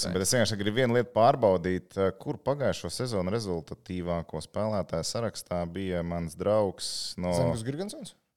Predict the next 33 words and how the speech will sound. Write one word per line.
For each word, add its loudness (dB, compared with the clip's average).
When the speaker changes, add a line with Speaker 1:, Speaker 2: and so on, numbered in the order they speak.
Speaker 2:
Nē, 0
nē, 0
nē, -
nē, -12
nē. -14
Speaker 1:
Cits? -2
Speaker 2:
No 0
aizsarg-, 2
aizsardziņš -2
Kēls -2
Speaker 1:
Kēls 0
Makārs? 0
Speaker 2:
Makārs, -4
jā, -6
kur -8
viņš -6
palika? -4
Speaker 1:
Nezinu. -10
No -12
galvas -8
nepata-, -12
Speaker 2:
Es -8
Speaker 1:
vispār 6
vai 4
starp -2
aizsargiem -2
vai -2
vispār, -6
kur -10
viņš -6
bija? -8
Speaker 2:
Ah, -4
vispār. -2